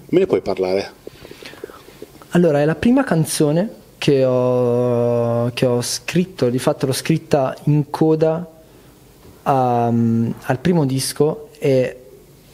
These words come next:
Speaker 2: in, prima di scrivere Emo Ranger, quindi ci sono delle canzoni, ci sono queste tre canzoni che sono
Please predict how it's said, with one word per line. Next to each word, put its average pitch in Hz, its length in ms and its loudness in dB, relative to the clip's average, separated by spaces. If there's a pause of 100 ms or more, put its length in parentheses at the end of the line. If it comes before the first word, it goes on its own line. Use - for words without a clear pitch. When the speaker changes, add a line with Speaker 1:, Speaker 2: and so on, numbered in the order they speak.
(140)
Speaker 2:
in, 139 280 0 (800)
prima 170 440 2
di 143 100 -2
scrivere 131 360 0
Emo 127 140 0
Ranger, 123 300 0
quindi 156 320 0
ci - 80 -8
sono 170 240 0
delle 180 160 2
canzoni, 143 540 -2
ci - 100 -10
sono 147 160 -2
queste 139 340 -2
tre 143 160 -2
canzoni 139 460 -2
che 131 120 -4
sono 120 460 -2